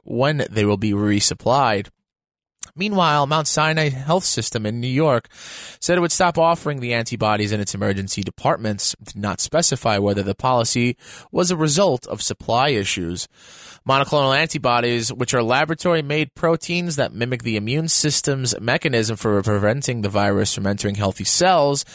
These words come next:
have been used to treat patients at higher risk of becoming severely ill from the coronavirus.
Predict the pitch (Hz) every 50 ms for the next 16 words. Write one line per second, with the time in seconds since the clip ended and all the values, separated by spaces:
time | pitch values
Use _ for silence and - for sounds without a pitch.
0 | - - - - - 170 165 185 175 185 202 202 185 - 156 - - - 185 151
1 | - 185 190 190 180 - 190 175 - - 127 135 - - - - 156 170 175 156
2 | 160 180 185 - - - 127 120 120 - - 139 131 127 127 - - 117 101 117
3 | 127 131 127 127 120 78 147 170 143 107 - - - - 156 151 131 101 95 87
4 | 87 - 101 92 87 82 82 76 69 64 60 64 65 64 - - - -